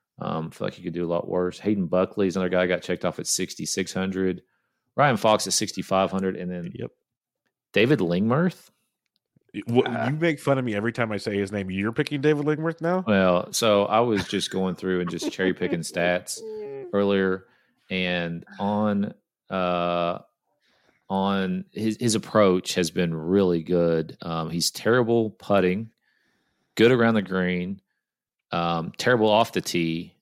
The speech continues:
Speaker 1: uh, but on approach, I'm just saying sixty-five hundred. I, I'm not gonna play him. I'm just giving
Speaker 2: No,
Speaker 1: you
Speaker 2: I get
Speaker 1: names.
Speaker 2: it. I get it.
Speaker 1: Uh, and then last but not least, at sixty-two hundred, Pablo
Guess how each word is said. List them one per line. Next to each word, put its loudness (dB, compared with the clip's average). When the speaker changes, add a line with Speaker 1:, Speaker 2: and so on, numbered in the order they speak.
Speaker 1:
uh, 0
but -2
on -2
approach, -4
I'm -16
just -10
saying -12
sixty-five -8
hundred. -10
I, -14
I'm -4
not 0
gonna -12
play -6
him. -6
I'm -12
just -16
giving -4
Speaker 2:
No, -6
Speaker 1:
you -6
Speaker 2:
I -6
get -8
Speaker 1:
names. -6
Speaker 2:
it. -14
I -12
get -14
it. -2
Speaker 1:
Uh, 4
and 4
then 4
last 4
but 2
not 4
least, 4
at -4
sixty-two -2
hundred, 0
Pablo 0